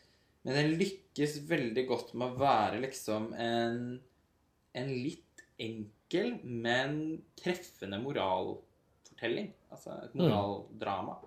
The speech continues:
Speaker 2: Ja, det er jeg enig i.
Speaker 1: Og et, og et
Speaker 2: Ja.
Speaker 1: karakterportrett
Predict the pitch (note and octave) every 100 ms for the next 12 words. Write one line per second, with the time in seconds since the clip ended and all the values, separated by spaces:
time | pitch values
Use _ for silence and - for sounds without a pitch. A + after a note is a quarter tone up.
0 | - _ _ _ _ - - _ _ _
1 | D4 B2+ A3+ B3 A#2 A2 - _ _ _
2 | _ - D3 F#3 A#3 - - F3 - _
3 | _ C#3+ E3+ C#3 G#2+ - - D3+ C3 B2
4 | B2 - - - F#3 F3+ - -